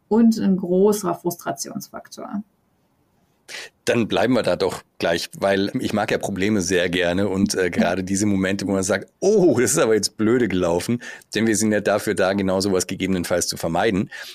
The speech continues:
Speaker 2: Die da oben hast du jetzt vorher so schön gesagt und das passt mir wiederum sehr, sehr gut als Rutsche, weil Teamentwicklung, ne, im Begriff steckt ja schon Team, also eher Menschen, die operativ tätig sind, natürlich auch konzeptionell und auch strategisch, aber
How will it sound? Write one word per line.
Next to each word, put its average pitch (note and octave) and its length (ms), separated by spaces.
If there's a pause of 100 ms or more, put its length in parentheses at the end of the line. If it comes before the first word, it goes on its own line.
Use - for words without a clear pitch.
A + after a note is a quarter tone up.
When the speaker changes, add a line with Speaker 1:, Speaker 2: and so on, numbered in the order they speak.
Speaker 2:
Die A2 300
da A#2 140
oben A#2+ 380
hast F#2 220
du F#2+ 60
jetzt F#2 200
vorher F#2 300
so F#2 80
schön F2+ 300
gesagt F2+ 420
und G2 160
das - 300
passt - 200
mir G2 120
wiederum F#2 280
sehr, F2+ 180
sehr F2 100
gut - 180
als - 160
Rutsche, - 320
weil D#3+ 180 (280)
Teamentwicklung, G#2 960 (560)
ne, G#2 180
im A#2+ 540 (100)
Begriff A2+ 580 (120)
steckt G#2+ 340
ja A2 100
schon G#2+ 440
Team, C#3 560
also F#2+ 400
eher G2 400
Menschen, A2 400
die G#2 120
operativ A#2+ 680
tätig A2 320
sind, A2 120
natürlich G2+ 360
auch G2+ 100
konzeptionell A2+ 540
und G2 80
auch F#2+ 140
strategisch, A#2 640
aber A2 260